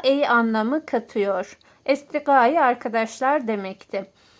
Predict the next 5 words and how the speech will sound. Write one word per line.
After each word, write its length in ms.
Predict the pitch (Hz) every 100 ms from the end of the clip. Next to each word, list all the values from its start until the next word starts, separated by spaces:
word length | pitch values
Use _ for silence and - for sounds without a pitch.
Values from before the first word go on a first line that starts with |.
| _ -
Hayırlı 520 | 302 311 330 339 403
sabahlar 840 | 403 269 220 214 214 226 226 285 -
ey 260 | 285 302 -
arkadaşlarım. 1000 | 220 196 214 196 196 - 220 202 196 190 _ _ -
Keyfe, 640 | 320 339 339 302 214 -